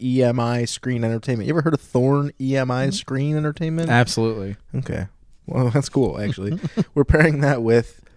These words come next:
Speaker 1: the, uh, album Sixteen by Shook Ones from two thousand five off of Enwell Records, and I think it's been re-released a bunch on, like, Rev Records at
Speaker 2: Rev
Speaker 1: this
Speaker 2: and
Speaker 1: point.
Speaker 2: stuff, yeah.
Speaker 1: Yeah. <clears throat>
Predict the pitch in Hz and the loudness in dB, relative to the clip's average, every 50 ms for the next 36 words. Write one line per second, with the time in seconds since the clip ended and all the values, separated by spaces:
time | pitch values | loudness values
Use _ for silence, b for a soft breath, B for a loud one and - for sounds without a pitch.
0 | _ - _ - _ _ _ - 127 127 123 113 113 113 113 117 110 - 110 113 | _ -20 _ -20 _ _ _ -18 -2 0 2 4 4 4 2 2 0 0 0 0
1 | 110 107 107 90 95 117 117 120 123 117 113 - - - 156 - - - - - | 0 0 0 -2 0 0 0 0 0 -4 -4 -6 -4 -6 -6 -6 -6 -10 -6 -2
2 | 156 156 143 120 110 104 104 101 95 - - - 151 - - 120 107 101 92 90 | -2 0 0 -2 -2 -2 -2 -2 -2 -2 0 0 0 0 0 -2 -2 -2 -4 -6
3 | 87 - 104 101 - - 147 147 139 135 135 123 - 127 123 120 117 104 - - | -8 -8 -8 -6 -4 0 2 2 4 2 0 -2 0 0 2 2 0 0 0 -2
4 | 110 110 110 104 113 - 120 117 123 123 123 120 113 110 113 117 117 - 120 113 | -4 -4 -4 -8 -6 -2 0 0 2 2 2 2 2 2 2 0 -2 -2 -4 -4
5 | 107 104 110 110 113 117 - 131 123 123 - - 127 117 113 113 120 120 120 117 | -4 -4 -4 -4 -4 -2 -4 -4 -4 -4 -4 -4 -6 -6 -4 -4 -2 -2 0 -2
6 | 120 120 - - 113 110 - 117 117 113 110 - 107 110 110 107 98 95 - - | -2 -4 -6 -8 -10 -6 -4 -2 -2 -4 -4 -6 -8 -6 -6 -6 -8 -10 -10 -14
7 | - _ 113 113 110 117 123 131 131 143 143 - - - 107 110 110 110 107 107 | -18 _ -6 -2 -2 -2 -2 -2 -4 -4 -4 -4 -4 -2 0 0 0 0 0 -2
8 | 110 110 170 175 120 110 98 - 139 113 101 98 113 113 - - - _ _ - | -2 -2 -2 0 0 0 -2 -4 -6 -6 -4 -2 -2 -2 -2 -4 -10 _ _ -8
9 | 220 - - | -8 -8 -8